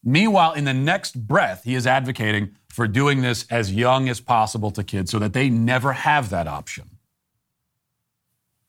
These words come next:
I mean, what do we imagine? Do we imagine that he doesn't, he doesn't notice the in-, the, uh,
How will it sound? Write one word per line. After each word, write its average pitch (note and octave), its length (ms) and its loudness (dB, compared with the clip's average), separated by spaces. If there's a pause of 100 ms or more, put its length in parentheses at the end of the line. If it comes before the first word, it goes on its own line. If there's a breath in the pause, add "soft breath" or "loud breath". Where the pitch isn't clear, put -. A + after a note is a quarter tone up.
I A#2 60 -2
mean, A#2+ 100 2
what C3+ 80 4
do D#3+ 60 2
we D3 100 2
imagine? A#2+ 300 0
Do F2+ 60 -4
we F#2 40 -2
imagine A2 300 0
that G#2 60 -2
he A2 100 -2
doesn't, G#2+ 440 -2
he A2+ 80 -2
doesn't A2 360 0
notice A2 480 0
the A2 140 0
in-, G#2+ 240 0
the, G#2 280 0
uh, G2 220 -4